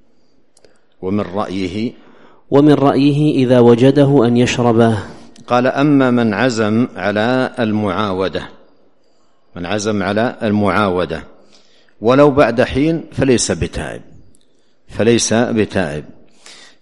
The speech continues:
Speaker 1: هنا مسألة مهمة، مهمة جدا ينبه عليها رحمه الله تعالى في من المدمن.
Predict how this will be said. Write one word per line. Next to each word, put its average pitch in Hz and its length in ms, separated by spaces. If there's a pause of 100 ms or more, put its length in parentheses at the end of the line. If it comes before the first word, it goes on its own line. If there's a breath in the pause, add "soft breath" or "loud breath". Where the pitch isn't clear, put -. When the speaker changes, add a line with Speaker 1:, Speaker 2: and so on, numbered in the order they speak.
Speaker 1:
هنا 127 180
مسألة 110 420
مهمة، 95 560 (520)
مهمة 104 420
جدا 85 400
ينبه 92 520
عليها 92 380
رحمه 92 400
الله 92 300
تعالى 110 400
في 127 320 (300 loud breath)
من 127 220
المدمن. 87 540